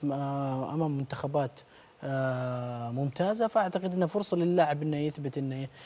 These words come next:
آه، هذه فرصته أنه يقدر يمثل المنتخب.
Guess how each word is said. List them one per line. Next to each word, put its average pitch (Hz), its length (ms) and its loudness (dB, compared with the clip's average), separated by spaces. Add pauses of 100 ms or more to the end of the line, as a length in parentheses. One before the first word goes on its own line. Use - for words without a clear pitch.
(220)
آه، 131 240 0
هذه 143 260 0
فرصته 156 400 -2
أنه 135 140 2
يقدر 135 220 0
يمثل 127 380 -2
المنتخب. 127 420 -2